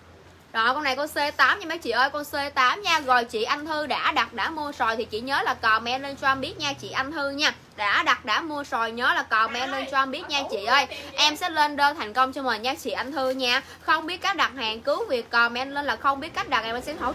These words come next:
trợ cho chị Anh Thư nha. Rồi con C tám nha chứ yêu, con C tám bên nhà em nè. Hello chị Lon, chị Lon ơi, khách ruột bên nhà em. Hello chị Lon, hello chị. Rồi C tám nha tình yêu ơi, C tám bên nhà em nha, một bảy chín.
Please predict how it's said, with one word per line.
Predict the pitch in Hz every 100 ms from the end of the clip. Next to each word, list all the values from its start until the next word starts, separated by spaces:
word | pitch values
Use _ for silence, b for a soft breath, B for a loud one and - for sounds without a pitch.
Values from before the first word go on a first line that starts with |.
| -
trợ | 180 226
cho | 269
chị | 220
Anh | 214 262
Thư | 311 277
nha. | 277 302 - B B
Rồi | 262 254
con | 294
C | 311 311 302
tám | 269 240 392
nha | 311
chứ | 381
yêu, | 320 294
con | 294
C | 302 302 285
tám | 262 240 403
bên | 285 269
nhà | 233
em | 214
nè. | 262
Hello | 233 392 392
chị | 370 233
Lon, | 233 294 320
chị | -
Lon | 226 247 294
ơi, | 311 302
khách | 381
ruột | 302 214 202
bên | 262 285
nhà | 277
em. | 220
Hello | 320 339 311
chị | 262
Lon, | 196 247 285 277
hello | 330 320
chị. | - 220 226 262 B B
Rồi | 254 254 262
C | 262 311 311
tám | 302 277
nha | 440
tình | 277 247
yêu | 247 269
ơi, | 294 294
C | 302 285
tám | 285 233 277
bên | 320 277
nhà | 269 220
em | 240
nha, | 277
một | 285 254 226
bảy | 160 185 208
chín. | - 180